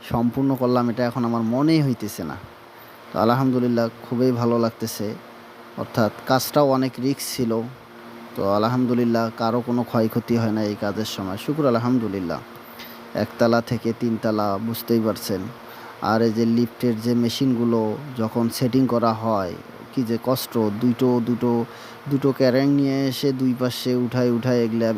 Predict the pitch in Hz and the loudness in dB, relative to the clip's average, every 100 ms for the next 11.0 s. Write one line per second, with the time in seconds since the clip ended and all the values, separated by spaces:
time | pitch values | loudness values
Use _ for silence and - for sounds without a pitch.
0 | - 123 123 123 113 107 104 107 104 92 | -4 -6 -2 0 2 0 0 -2 -6 -8
1 | - - - - - - - - - 107 | -10 -14 -20 -18 -18 -20 -20 -12 -2 2
2 | 113 117 120 120 110 - 117 120 120 127 | 2 2 0 0 0 -2 0 2 2 2
3 | 120 123 117 120 123 120 123 127 135 165 | 2 0 -2 -2 2 2 2 0 0 0
4 | - 170 - 175 180 180 175 165 139 131 | -2 -4 0 2 2 2 2 2 4 2
5 | 113 104 101 - 98 - - - - - | 2 -2 -6 -10 -14 -16 -20 -20 -20 -20
6 | - - 127 127 143 139 151 156 147 151 | -12 0 0 2 2 2 4 2 2 0
7 | 147 123 143 147 147 147 135 120 - - | 2 2 2 4 4 4 4 0 -4 -16
8 | - - - 120 147 139 143 143 - 135 | -20 -14 -12 -6 -2 0 2 0 0 -2
9 | 127 135 131 123 120 123 120 117 120 110 | 2 2 4 2 2 0 0 0 -2 -2
10 | 113 104 107 117 117 156 151 185 175 170 | -2 -2 -2 -2 0 -2 0 2 4 2